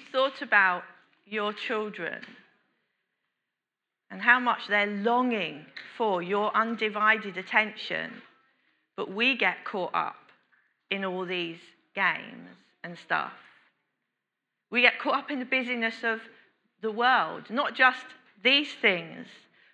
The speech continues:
but work. And so I'm gonna speak on behalf of the children today.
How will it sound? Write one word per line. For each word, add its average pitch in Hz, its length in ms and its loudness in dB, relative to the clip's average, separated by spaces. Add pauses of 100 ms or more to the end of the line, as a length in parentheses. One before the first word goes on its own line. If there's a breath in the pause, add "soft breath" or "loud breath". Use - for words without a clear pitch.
(120)
but 214 200 -2
work. 226 380 4 (2000)
And 208 280 10
so 247 160 4
I'm 294 300 8
gonna 269 200 4
speak 262 360 -2
on 247 80 -4
behalf 233 340 -2
of 208 140 -14
the 202 120 -4
children 196 560 -4
today. 165 500 -4